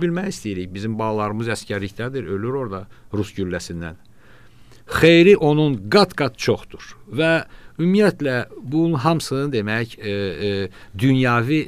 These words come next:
dü-, dünyanın, e, sivilizasiyanın aşkarlıq, e, prosesidir. O çoxdan başlayıb. Təxminən on doqquzuncu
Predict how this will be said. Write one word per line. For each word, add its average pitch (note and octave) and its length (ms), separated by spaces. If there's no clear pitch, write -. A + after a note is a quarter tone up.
dü-, B2+ 340
dünyanın, B2+ 640
e, A2+ 160
sivilizasiyanın C3 880
aşkarlıq, D3 760
e, G2 220
prosesidir. G#2+ 840
O A#2 80
çoxdan D3+ 500
başlayıb. F2+ 560
Təxminən C3+ 560
on B2 240
doqquzuncu B2 720